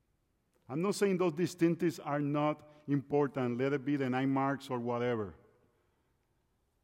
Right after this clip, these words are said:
But we need to be a community. We need to construct a people that care for each other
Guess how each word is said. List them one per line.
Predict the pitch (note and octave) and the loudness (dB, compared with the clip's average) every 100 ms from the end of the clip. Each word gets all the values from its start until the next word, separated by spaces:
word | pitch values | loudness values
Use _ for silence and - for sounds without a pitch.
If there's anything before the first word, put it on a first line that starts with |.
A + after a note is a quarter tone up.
| _ _ _ _ _ | _ _ _ _ _
But | A2+ | -10
we | A2+ D3 | -8 -6
need | D#3 D#3+ D3+ | -4 -4 -6
to | B2+ | -8
be | B2+ | -6
a | B2 | -4
community. | G#2+ G#2 G2+ G2 F#2 F2+ - _ _ _ _ _ - | -4 -6 -6 -8 -10 -14 -16 _ _ _ _ _ -8
We | C#3 | -4
need | D3 D3+ C#3+ | -2 -2 -6
to | C3 | -8
construct | B2+ A2 - B2 C3 C3 - - - | -8 -8 -8 -4 -2 -4 -10 -20 -14
a | A#2 B2+ - - | -8 -8 -10 -10
people | C3 C#3+ C#3 C3+ | -8 -6 -6 -6
that | A#2 A2+ | -6 -8
care | - C3+ C#3+ | -6 -4 -4
for | C#3+ D3+ | -4 -6
each | C3+ - | -6 -6
other | A#2 A2+ A2+ | -4 -4 -4